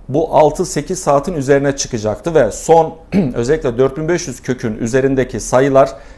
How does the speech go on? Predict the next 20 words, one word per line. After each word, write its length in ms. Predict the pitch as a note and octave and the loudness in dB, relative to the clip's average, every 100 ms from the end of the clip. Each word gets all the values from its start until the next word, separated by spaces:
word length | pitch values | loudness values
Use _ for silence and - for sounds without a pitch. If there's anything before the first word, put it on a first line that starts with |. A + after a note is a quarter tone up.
| - - | -2 2
pörsümeye 460 | D3+ D#3+ D#3 D3 | 2 2 2 4
başlayacaktı, 560 | B2+ G#2+ G#2+ A2 A2 D3+ | 4 0 -2 -4 -2 2
ölmeye 380 | D3+ D3 D3 B2 | 2 2 0 0
başlayacaktı 600 | A2 A#2 B2 F3 F3+ D3 | 0 -2 -4 -4 -2 -2
ve 160 | A2+ - | 0 4
ölen 320 | D3+ F3+ F3+ | 4 4 0
kökü 380 | E3 D#3 E3+ F3+ - - | -4 -2 -6 -6 -14 -4
kafanıza 580 | - D3+ D#3+ D#3 C#3 B2+ | 0 2 0 0 0 0
ekmenin, 560 | - C#3 - E3 F3 - - - - | 0 -2 -2 -4 -4 -8 -18 -6 2
ölecek 380 | C#3+ D#3+ G#3 E3 | 2 4 2 4
olan 240 | C#3 B2+ | 0 0
kökü 260 | D#3+ F3 E3 | -2 -2 -2
de 60 | |
ense 360 | C3 D3+ D3+ D#3 | 0 -2 -2 0
bölgenizden 480 | D3 B2 A#2+ A#2+ C#3 | 2 2 -2 -2 0
almanın 420 | E3 C#3 C3 D3 | 0 2 0 0
bir 80 | D3+ | 0
mantığı 360 | B2+ A#2+ G#3+ | -2 -2 -2
olmayacaktı. 760 | - E3+ D3 A#2+ G2+ F2+ - F#2+ - - - - - - | 4 4 4 0 -2 -6 -8 -14 -16 -20 -20 -20 -20 -8
Üçüncüsü, 680 | C#3 - G3+ A3 A3 A3 | -4 -2 -2 -2 2 4